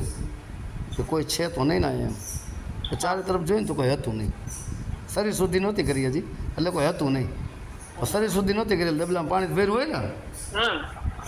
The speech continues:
Speaker 1: પછી કોઈ હતું નહીં, યાર, જોયું નહીં. પછી બોરને પોતાની વિસ્તારમાંથી કાઢીને ડબલામાં ધોઈને પોતે ખાઈ ગઈ. બરાબર?
Speaker 2: હા.
Speaker 1: પછી એની રીતે મળતિયા કરીને, શરીર શુદ્ધિ કરીને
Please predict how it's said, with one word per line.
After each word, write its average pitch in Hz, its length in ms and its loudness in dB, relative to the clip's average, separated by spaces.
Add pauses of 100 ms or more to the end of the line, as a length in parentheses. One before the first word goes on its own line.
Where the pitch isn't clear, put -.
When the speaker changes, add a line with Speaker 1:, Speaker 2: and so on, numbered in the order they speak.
(220)
Speaker 1:
પછી 190 160 2
કોઈ 208 160 4
હતું 208 220 2
નહીં, 240 140 4
યાર, 220 140 4
જોયું 214 220 4
નહીં. 233 140 0
પછી 208 280 4
બોરને 202 460 4
પોતાની 185 420 2
વિસ્તારમાંથી 202 440 2
કાઢીને 196 360 2
ડબલામાં 190 400 2
ધોઈને 180 280 2
પોતે 175 220 4
ખાઈ 156 200 2
ગઈ. - 140 -2 (1800)
બરાબર? 233 280 2 (600)
Speaker 2:
હા. 175 200 4 (880)
Speaker 1:
પછી 214 600 2 (1040)
એની 220 140 4
રીતે 185 560 4
મળતિયા 185 380 4
કરીને, 196 380 4
શરીર 185 260 0
શુદ્ધિ 165 280 2
કરીને 190 300 4